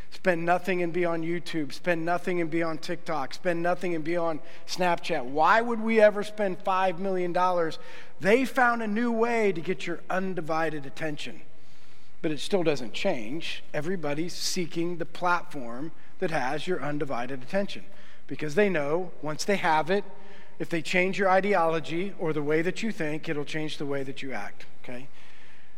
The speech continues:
That same concept is what Scripture talks about all the time. That's why Scripture said there is a battle for your mind, because Satan knows that if he can get your undivided attention and cause you to think a certain way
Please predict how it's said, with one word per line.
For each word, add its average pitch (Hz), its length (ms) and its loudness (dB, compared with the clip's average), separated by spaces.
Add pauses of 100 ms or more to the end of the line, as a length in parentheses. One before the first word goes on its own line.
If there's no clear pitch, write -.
That 233 180 4
same 269 300 4
concept 247 1000 0
is 175 160 -2
what 180 540 0
Scripture 220 600 0
talks 170 400 -2
about 170 320 -2
all 139 200 -2
the 147 80 -4
time. 220 380 -4
That's 226 240 2
why 262 140 4
Scripture 226 400 -2
said 185 260 2
there 208 140 0
is 196 80 -2
a 214 60 0
battle 170 400 2
for 208 180 -2
your 196 100 0
mind, 202 460 0 (540)
because 196 840 0
Satan 220 840 0
knows 165 580 -2
that 185 120 2
if - 140 -2
he 214 100 2
can 226 180 0
get 214 240 0
your 220 160 0
undivided 226 680 2
attention 208 520 0 (1400)
and 139 140 -4
cause 190 420 4
you 196 140 0
to 196 160 -4
think 190 260 0
a 180 60 0
certain 170 340 -2
way 147 380 -2